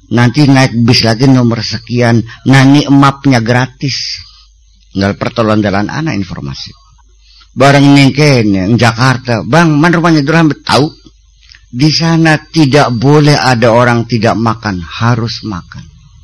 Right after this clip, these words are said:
Anak yatim piatu dirawat oleh negara semuanya. Yang P H K tetap dapat gaji tiap minggu.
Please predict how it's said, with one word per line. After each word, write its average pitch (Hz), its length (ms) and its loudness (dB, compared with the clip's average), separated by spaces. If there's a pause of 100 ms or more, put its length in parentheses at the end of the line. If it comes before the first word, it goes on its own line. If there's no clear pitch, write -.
(640)
Anak 123 400 0
yatim 123 460 0
piatu 120 420 0
dirawat 123 1300 -2
oleh 113 200 0
negara 104 440 -2
semuanya. 85 640 -8 (640)
Yang 123 560 0
P - 80 0
H 117 160 2 (200)
K - 40 -4 (480)
tetap - 480 -2
dapat 120 400 0
gaji 117 560 0
tiap 110 240 -2
minggu. 101 320 0